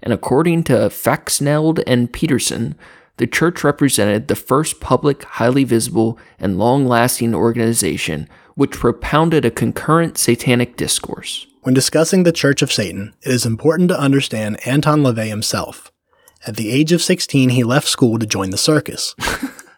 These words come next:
Speaker 2: He worked various circus acts, including working with big cats before finding his passion as a professional musician. In the winter of nineteen forty-eight, LaVey began to work as an organist in bars, lounges, and nightclubs.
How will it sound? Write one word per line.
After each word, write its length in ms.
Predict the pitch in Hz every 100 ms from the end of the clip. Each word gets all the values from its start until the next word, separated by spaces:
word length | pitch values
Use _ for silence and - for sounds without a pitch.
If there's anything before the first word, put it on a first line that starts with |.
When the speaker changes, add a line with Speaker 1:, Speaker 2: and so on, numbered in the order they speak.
| _
Speaker 2:
He 220 | - 147
worked 260 | 123 135 -
various 480 | 127 147 180 196 -
circus 380 | 175 175 185
acts, 340 | 110 104 - -
including 500 | 131 117 127 120 117
working 300 | 123 135 147
with 220 | 123 110
big 240 | 127 151
cats 340 | - 156 123 -
before 380 | 131 - 120 113
finding 400 | - 127 139 139
his 140 | 139
passion 420 | - 95 - 110
as 180 | 85 104
a 40 |
professional 540 | - 107 120 123 - 117
musician. 680 | 117 104 101 92 80 101 - _ _ _ _ _ _
In 100 | 123
the 80 | 123
winter 320 | 131 175 185
of 100 | 170
nineteen 380 | 139 139 - 139
forty-eight, 580 | 147 139 120 90 90 - _ _ -
LaVey 320 | 104 123 156
began 340 | 147 123 123
to 100 | 123
work 240 | 110 107 110
as 100 | 110
an 80 | 107
organist 560 | 151 160 110 - -
in 160 | - 107
bars, 540 | 120 143 165 170 -
lounges, 440 | 117 120 120 123 117
and 160 | 110
nightclubs. 640 | 117 156 - - - -